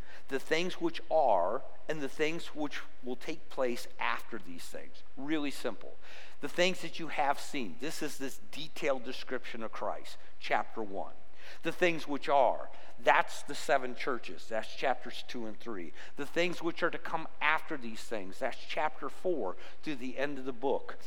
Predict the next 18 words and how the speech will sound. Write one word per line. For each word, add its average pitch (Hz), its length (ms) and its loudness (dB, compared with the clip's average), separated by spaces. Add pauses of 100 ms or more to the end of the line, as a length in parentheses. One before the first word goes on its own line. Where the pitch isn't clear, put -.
(220)
uh, 120 160 4
really 160 380 2
up 127 140 2
until 135 240 0
the 113 60 0
last 127 260 2
couple - 240 0
verses 113 520 0
in 110 100 -2
chapter 113 380 0
twenty-two. 104 680 -2 (440)
So 147 280 2 (400)
that's 170 400 4
the 214 100 2
heart 175 320 0
of 165 100 -2
the 151 80 0
book. 107 480 0